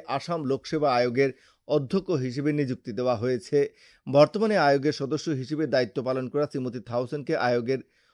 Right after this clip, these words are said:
অধ্যক্ষ হিসেবে নিযুক্তি প্রদান করে আসাম সরকারের কর্মচারী বিভাগের আয়ুক্ত সচিব এম এস মণিভান্নন বিজ্ঞপ্তি জারি করেছেন। উল্লেখ্য, শ্রীমতী থাউসেন ডিমা স-, সম্প্রদায়ের থেকে প্রথম লোকসেবা আয়োগের অধ্যক্ষ হিসেবে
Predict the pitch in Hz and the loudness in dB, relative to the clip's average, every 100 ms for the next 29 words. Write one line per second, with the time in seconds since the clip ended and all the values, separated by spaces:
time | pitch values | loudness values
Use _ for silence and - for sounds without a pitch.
0 | _ 131 131 120 180 185 185 147 156 156 | _ 0 0 0 -4 2 2 2 0 -2
1 | 139 127 156 120 127 143 139 151 127 131 | -2 -6 -6 -6 -2 -2 0 2 2 0
2 | 160 143 135 147 143 143 127 127 147 160 | -6 -6 -6 -4 -4 -4 -2 -2 -2 -4
3 | 147 123 123 123 135 117 110 - 120 139 | -4 -4 -4 -2 0 0 -2 -10 -12 -10
4 | 147 127 _ _ - - 151 156 156 147 | -10 -10 _ _ -8 4 4 4 -4 -6
5 | 127 135 139 151 156 156 143 131 147 - | -6 -4 -2 -2 -2 -4 -4 0 0 0
6 | 113 127 117 135 135 117 - 143 139 - | -4 -2 -2 -4 -4 0 4 4 2 -8
7 | _ _ _ _ _ _ - 156 180 214 | _ _ _ _ _ _ -2 2 6 4
8 | 208 - 156 156 160 143 139 156 139 135 | 2 -4 -6 -6 -6 -4 -2 -2 -2 -2
9 | 156 151 156 151 _ _ _ - 143 139 | -2 -2 -6 -8 _ _ _ -8 -6 -4
10 | 147 151 147 - _ _ - 156 156 147 | -2 0 0 -4 _ _ -6 -4 -2 -2
11 | - _ _ - 160 165 190 151 147 170 | -4 _ _ -2 -2 0 0 -2 0 0
12 | 151 131 135 143 - 139 117 180 160 131 | 4 4 4 0 0 -6 -2 -4 -2 -4
13 | 147 151 | -2 -4